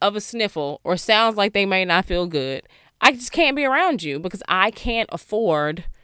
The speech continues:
any more lost work time to take care of sick people. Nor can I deal with the mental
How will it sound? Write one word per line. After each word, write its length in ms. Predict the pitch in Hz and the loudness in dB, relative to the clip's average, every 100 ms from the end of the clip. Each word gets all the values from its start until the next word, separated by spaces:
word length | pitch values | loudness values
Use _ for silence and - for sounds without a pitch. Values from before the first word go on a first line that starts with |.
| _ _ _ _ _ - | _ _ _ _ _ 2
any 460 | 233 262 294 302 | 4 4 0 -4
more 840 | 285 247 233 202 170 156 160 185 _ _ _ _ _ | -2 2 4 8 8 6 2 0 _ _ _ _ _
lost 600 | - 170 185 208 220 - | -10 0 4 4 4 0
work 380 | 196 190 208 226 | -2 2 2 0
time 560 | - 208 170 143 143 156 | -4 0 2 2 0 -6
to 180 | - 165 | -10 -8
take 300 | 165 143 - | -2 -2 -4
care 180 | 143 | -6
of 80 | 139 | -6
sick 240 | - 156 - | -6 -8 -4
people. 420 | 139 - - - _ _ _ | -6 -4 -12 -12 _ _ _
Nor 800 | 160 175 294 381 247 170 170 190 _ _ _ _ | -12 -8 0 4 6 4 2 -2 _ _ _ _
can 260 | 240 294 | -8 -6
I 140 | - 190 | -4 -6
deal 300 | 170 226 220 | -4 -4 -4
with 100 | 185 | -6
the 80 | 156 | -6
mental 400 | 165 202 202 | -4 -6 -8